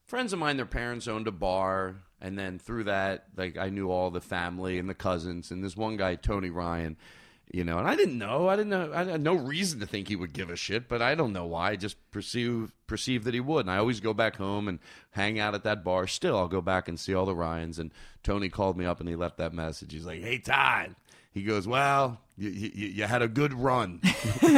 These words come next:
Like, as a straight guy. "You had a good run. It's over." He goes, "I can't wait to see you, buddy." And I was like, you know, I, I, I, I would just, like, you know, shed a tear. I would, I would get very, like, <sighs> "It's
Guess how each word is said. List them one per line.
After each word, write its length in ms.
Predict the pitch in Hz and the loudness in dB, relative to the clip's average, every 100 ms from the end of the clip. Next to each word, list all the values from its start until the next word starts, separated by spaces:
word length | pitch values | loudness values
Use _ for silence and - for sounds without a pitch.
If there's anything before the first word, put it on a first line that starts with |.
| 208 135 - | 8 2 0
Like, 160 | 143 131 | 0 2
as 160 | 120 | -2
a 100 | 101 | -4
straight 340 | - 110 107 98 | -4 -4 -2 -2
guy. 260 | 98 101 110 - | -2 -2 -4 -2
"You 100 | 113 | 2
had 80 | 208 | 6
a 40 | |
good 220 | - 269 220 | 10 10 10
run. 240 | 139 123 | 6 4
It's 120 | 110 | 2
over." 380 | 127 127 101 80 - - - - - | 0 0 -4 -10 -16 -20 -20 -20 -6
He 120 | 104 | 0
goes, 180 | 110 101 | 0 2
"I 100 | 104 | 0
can't 260 | 98 135 131 | 2 2 4
wait 180 | 123 | 0
to 100 | - | -2
see 220 | 98 98 85 | -4 -2 -2
you, 100 | 73 | -2
buddy." 300 | 78 76 85 | -2 -2 -2
And 120 | 90 | -2
I 80 | 90 | -4
was 140 | 82 | -4
like, 180 | 92 87 - | -6 -6 -8
you 80 | - | -10
know, 80 | 147 | -8
I, 440 | 131 - - 135 - - | -6 -6 -6 -6 -6 -6
I, 140 | 131 | -4
I, 60 | 151 - | -4 -2
I 120 | 110 | 0
would 160 | 160 170 | 2 0
just, 220 | 110 104 | -4 -4
like, 340 | 110 101 90 - _ _ _ _ | -2 -2 -4 -12 _ _ _ _
you 120 | - 127 | 0 2
know, 100 | 104 | 2
shed 300 | - 143 117 | 4 4 4
a 40 | |
tear. 340 | 98 160 180 92 | 4 4 6 4
I 100 | 104 | 2
would, 120 | 117 | 2
I 100 | 104 | 2
would 100 | 117 | 2
get 120 | 107 | 0
very, 500 | 92 92 131 139 127 | 0 6 8 10 8
like, 240 | 110 104 92 - - - | 4 2 4 10 12 12
<sighs> 320 | - - - | 8 0 -12
"It's 200 | 113 - | -8 -6